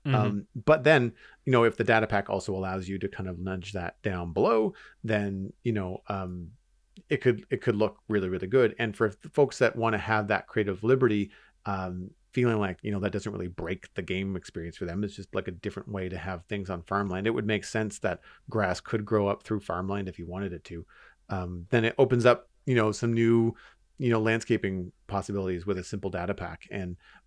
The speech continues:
Speaker 2: um, I, uh, have it on my bucket list to kind of learn how to actually make data packs rather than t-, just relying on other people making them and then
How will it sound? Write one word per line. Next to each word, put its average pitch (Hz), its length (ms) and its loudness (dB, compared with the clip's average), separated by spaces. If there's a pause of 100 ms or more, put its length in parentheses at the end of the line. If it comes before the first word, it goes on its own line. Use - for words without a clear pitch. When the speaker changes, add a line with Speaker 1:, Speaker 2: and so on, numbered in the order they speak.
(140)
Speaker 2:
um, 92 320 -4
I, 127 400 4 (140)
uh, 107 280 2 (120)
have - 240 2
it 151 80 4
on 135 60 4
my 113 100 4
bucket 107 380 0
list 90 180 -2
to - 80 -10
kind 101 140 -8
of 87 100 -8
learn 98 260 -4
how 95 120 -4
to 92 120 0
actually 90 280 -6
make 85 380 -6
data 131 200 -2
packs 139 340 -10
rather 98 360 2
than 95 240 -4
t-, - 200 -20
just - 240 -4
relying 98 320 0
on 90 160 -4
other 95 160 -2
people 120 420 -6
making 139 340 -4
them 135 160 0
and 110 80 0
then 98 180 -2